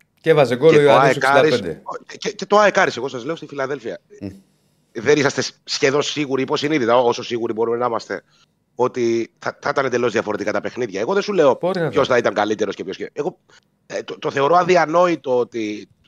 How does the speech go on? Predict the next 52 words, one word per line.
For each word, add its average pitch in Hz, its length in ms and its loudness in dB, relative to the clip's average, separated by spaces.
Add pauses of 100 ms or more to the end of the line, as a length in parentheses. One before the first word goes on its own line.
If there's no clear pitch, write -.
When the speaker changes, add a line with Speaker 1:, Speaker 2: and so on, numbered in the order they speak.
Speaker 2:
το, - 140 -20
το 135 140 -4
αεκ 135 180 2
Άρης 147 160 0
που 139 120 -8
ήμουνα 143 240 -2
μέσα 123 240 -6
κιόλας, 101 380 -8 (280)
ότι - 160 -8
δεν 160 100 4
θα 160 120 0
ήταν 156 180 0
εντελώς 147 260 0
διαφορετικό 131 380 -4
παιχνίδι. 120 340 -4
Είμαι 127 100 -2
εκατό 123 200 -4
τοις - 100 -14
εκατό 76 180 -20
σίγουρος. - 400 -20 (320)
Speaker 1:
Ναι, 110 260 -8 (180)
ναι. 110 160 -12
Speaker 2:
Ε, - 200 -10
ε, 151 320 0
είναι 180 140 4
μια 175 140 2
παράμετρος 202 520 2
που 196 80 -14
παίζει 208 260 -4
ρόλο, 143 340 2
αν 101 120 -4
θέλω 104 120 -14
να 98 120 -8
πω, 95 240 -8 (220)
στο - 160 -8
να 110 160 -2
είναι 110 120 -4 (640)
υποτονικές 110 800 -4
Speaker 3:
Όχι, - 120 -14
Speaker 2:
οι 90 40 -8
Speaker 3:
φυσικά 80 180 -8
Speaker 2:
ομάδες. 101 180 -2
Speaker 3:
και 87 60 -8
παίζουν 80 260 -10
ρόλο. 73 200 -18 (680)
Speaker 1:
Ναι. 95 240 -14 (260)
Speaker 3:
Αλλά 113 380 0
Speaker 2:
Ναι. - 100 -8 (640)
Speaker 3:
ό,τι 127 240 0
χάνουν 127 400 2
κάποιες 117 320 -2
ομάδες 110 640 0